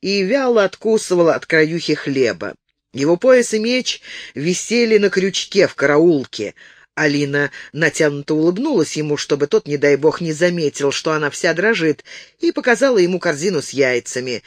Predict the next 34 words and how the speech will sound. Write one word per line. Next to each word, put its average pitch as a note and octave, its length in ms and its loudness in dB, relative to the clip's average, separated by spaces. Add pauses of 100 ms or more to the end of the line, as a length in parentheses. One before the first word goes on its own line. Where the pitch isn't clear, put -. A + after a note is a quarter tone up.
(240)
Часовой F3+ 600 0
сделал G3+ 440 0
ей G#3+ 220 0
знак D#3+ 340 -4
проходить. - 800 -8 (580)
Первое D#3 380 2
препятствие G#3 640 -4
осталось C#3 440 -4
позади. F3 600 -8 (680)
С C4 120 -12
дисциплиной C4+ 800 2
у F#3 60 6
стражников, E3+ 720 -2
похоже, D#3+ 480 0
было D#3+ 340 2
не D3+ 200 0
все D#3 260 -2
в - 100 -8
порядке, C#3 760 0 (260)
да B3+ 140 2
это D4+ 160 2
и D4 60 2
понятно. C#4 680 -4 (320)
В B2+ 100 -14
замке C#3+ 600 0
остались C#3 560 -4
те, G3+ 340 2 (240)
на D3 140 -2
кого D3+ 220 2
нельзя D#3+ 380 0
было G3 200 0
положиться G#3 580 -2
в A3 120 -8
бою. G#3 500 2